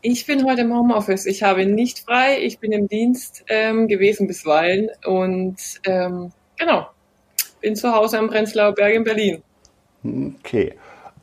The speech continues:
Speaker 2: Ich fang mal mit der, wir beide kennen uns recht gut. Ich darf das tun mit so einer halbwegs sehr direkt gestellten Frage. So eine junge Dame wie du,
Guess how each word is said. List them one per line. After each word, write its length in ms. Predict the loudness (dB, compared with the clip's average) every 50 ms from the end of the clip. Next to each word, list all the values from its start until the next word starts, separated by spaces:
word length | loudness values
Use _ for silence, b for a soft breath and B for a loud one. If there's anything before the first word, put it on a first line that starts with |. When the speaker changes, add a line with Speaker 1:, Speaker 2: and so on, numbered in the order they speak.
| -12 -12 -12 _ _ _
Speaker 2:
Ich 220 | 0 0 0 -2 -2
fang 240 | -2 0 0 0 0
mal 140 | 0 0
mit 200 | 0 0 0 2
der, 320 | 2 4 4 4 2 2 0
wir 60 | 0
beide 260 | 2 2 2 2 0
kennen 300 | 0 0 0 0 2 0
uns 320 | -2 -4 -6 -8 -4 0 0
recht 260 | 0 0 -2 -4 0
gut. 340 | 2 2 2 2 0 -2 -4
Ich 140 | -6 -2
darf 240 | 0 0 0 0 2
das 240 | 2 0 0 0 -2
tun 300 | -2 0 2 2 2 2
mit 180 | 0 0 0 0
so 60 | 0
einer 320 | 2 2 2 0 0 B B B B B
halbwegs 800 | -4 0 0 2 0 0 0 0 0 0 0 -2 -4 -10 -16 -12 -10 -8 -8 -6 -8 -8 -8
sehr 360 | -4 -2 2 2 2 2 2
direkt 560 | 2 0 0 0 0 -2 -2 -6 -14 _ -4
gestellten 500 | -4 -2 0 0 0 0 0 0 -2 -4
Frage. 680 | -4 -4 -4 -2 0 2 2 2 2 2 2 0 0 B B B B B B B B _ _ -10
So 300 | -4 0 2 2 2 2
eine 220 | 2 2 2 2
junge 420 | 2 2 2 2 4 4 4 4 2
Dame 500 | 2 0 0 2 0 0 0 0 0 0
wie 140 | -2 -6 -6
du, 480 | -4 -2 0 0 0 0 -2 -4 -8